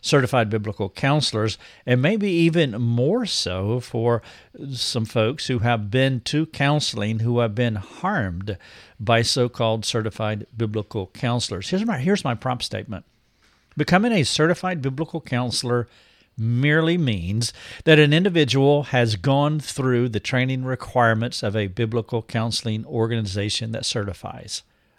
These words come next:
That's all it means. What it doesn't mean is that that person who has completed the training is qualified to counsel people, particularly those with complex and long-standing struggles.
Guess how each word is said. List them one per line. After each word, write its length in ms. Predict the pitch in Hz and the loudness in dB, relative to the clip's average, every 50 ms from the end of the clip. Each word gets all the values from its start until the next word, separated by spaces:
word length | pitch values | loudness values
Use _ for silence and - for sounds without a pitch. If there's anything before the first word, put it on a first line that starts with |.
| _ - | _ -10
That's 200 | 90 87 - - | -8 -8 -6 -6
all 160 | 82 76 76 | -6 -6 -6
it 160 | - - 202 135 | -8 -8 -8 -6
means. 380 | 113 113 98 90 98 - - - - - - - - - - _ _ _ _ _ _ _ _ _ | -6 -6 -6 -8 -10 -12 -14 -16 -20 -20 -20 -20 -20 -20 -20 _ _ _ _ _ _ _ _ _
What 160 | - 170 214 208 | 4 6 8 8
it 120 | 156 127 | 6 4
doesn't 460 | 120 202 254 262 247 220 202 - 156 | 4 4 6 6 6 6 4 2 2
mean 400 | 147 135 131 123 123 131 147 151 | 2 2 2 2 2 2 0 0
is 260 | - 131 139 139 113 113 | 2 2 4 4 6 6
that 220 | 127 120 - 113 | 4 4 4 4
that 300 | 139 147 151 120 107 - | 2 2 2 0 -4 -8
person 600 | - - - 208 220 - - - 104 110 113 120 | -8 0 4 4 6 6 4 2 0 -2 -2 0
who 180 | 127 135 131 117 | 2 2 2 4
has 260 | 127 127 123 113 - | 4 4 4 2 0
completed 760 | - - 120 107 - - - 165 180 185 156 151 127 110 101 | -2 -4 -4 -4 -4 -4 -2 0 0 0 2 2 2 2 0
the 80 | 107 110 | -2 -4
training 760 | - - - - 165 185 214 208 196 151 110 107 113 123 127 - - - - - - - _ _ - | -4 -4 -6 -4 -4 -4 -2 -2 -2 -2 -2 -2 -2 -2 -4 -4 -8 -14 -20 -20 -20 -20 _ _ 4
is 260 | 131 139 139 113 - | 6 6 6 4 2
qualified 840 | - - - 156 156 165 185 190 170 - - 180 165 165 160 - | -4 -2 4 6 6 6 6 4 0 -2 -6 -6 -4 -4 -4 -6
to 60 | - | -8
counsel 540 | - - - 131 120 - 101 - - 107 104 - _ - | -10 -6 -4 -4 -4 -4 -4 -6 -6 -6 -6 -8 _ -14
people, 640 | - - 170 160 139 - - - - - - _ _ _ _ _ _ _ _ - _ _ | -12 -10 -8 -8 -10 -10 -12 -16 -16 -16 -18 _ _ _ _ _ _ _ _ -20 _ _
particularly 840 | - - 151 135 123 - - 170 - - 185 160 160 165 170 180 - | 6 8 8 8 8 6 2 0 0 -2 -4 -2 -2 0 -2 -2 -4
those 560 | - 123 113 123 110 104 104 110 117 113 - | -6 -2 0 0 0 0 0 -2 -4 -4 -4
with 260 | 120 110 104 92 - - | -4 -4 -4 -4 -6 -10
complex 840 | - - 135 135 151 175 175 - - 117 92 92 104 - - - - | -4 -2 0 0 0 -2 -4 -6 -6 -6 -4 -4 -6 -8 -8 -6 -4
and 200 | 113 110 107 107 | -4 -4 -4 -2
long-standing 1300 | 107 117 117 123 127 127 131 - - _ _ _ - - - - 113 113 113 113 107 110 113 113 113 - 117 | -2 0 0 2 0 0 -2 -6 -10 _ _ _ -8 -6 -4 -2 -2 -2 -2 -2 -2 -2 -4 -4 -6 -6 -8
struggles. 580 | - - - - 113 107 98 98 95 87 - | -8 -8 -4 -2 -2 -2 -2 -4 -6 -8 -8